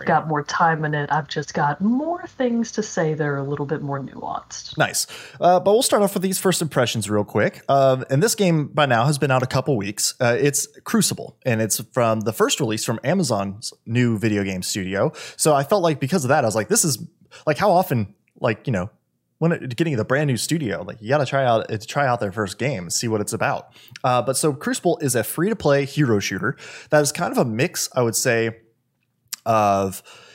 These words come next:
Speaker 2: you know, it, it has a lot of, it, like, kind of mix-ish where it, it takes a lot of things. Like, it's, it has some, like, monster hunting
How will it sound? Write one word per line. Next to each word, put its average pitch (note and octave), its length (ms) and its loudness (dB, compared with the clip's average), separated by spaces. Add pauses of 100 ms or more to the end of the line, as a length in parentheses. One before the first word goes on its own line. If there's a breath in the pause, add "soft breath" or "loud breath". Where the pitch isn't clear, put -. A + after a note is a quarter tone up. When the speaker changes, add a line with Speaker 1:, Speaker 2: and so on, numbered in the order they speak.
Speaker 2:
you C#3+ 80 2
know, C3+ 100 4
it, B2 160 -4
it C3+ 100 2
has C#3+ 160 2
a D3 40 2
lot C#3+ 180 6
of, - 180 -8 (220)
it, - 160 -10 (200)
like, A#2+ 220 0
kind F#3 160 0
of D#3 120 -4
mix-ish E3 580 -2
where D3+ 140 -2
it, C#3 220 -4
it D#3+ 120 -6
takes G#3 160 -6
a G3+ 40 0
lot F3+ 120 2
of C3+ 80 -6
things. G2+ 240 -2
Like, G#2+ 200 -4
it's, C3 180 -2
it C3 180 -4
has C#3 280 0
some, E3 120 0
like, C#3 180 -2 (1200 soft breath)
monster A#2 720 -2
hunting G3 560 -4